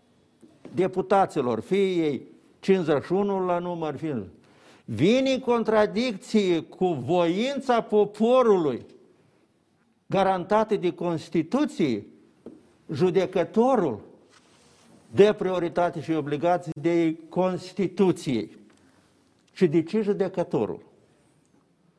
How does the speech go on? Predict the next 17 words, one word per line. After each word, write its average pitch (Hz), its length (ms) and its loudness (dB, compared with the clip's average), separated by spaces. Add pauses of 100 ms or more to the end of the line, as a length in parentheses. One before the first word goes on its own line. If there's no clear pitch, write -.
(640)
Pentru 196 500 0
că 175 380 2 (220)
nu 208 260 0
poți 214 380 0
în 170 120 -2
propria 170 580 -4
cauză 208 560 0
să 151 180 -6
fii 214 260 0
judecător. 180 680 -4 (1500)
Pentru 180 200 -4
că 208 80 -4
nu 208 120 0
poți 196 280 -6
fi 165 160 -2
nici 202 200 -2
imparțial, 214 760 0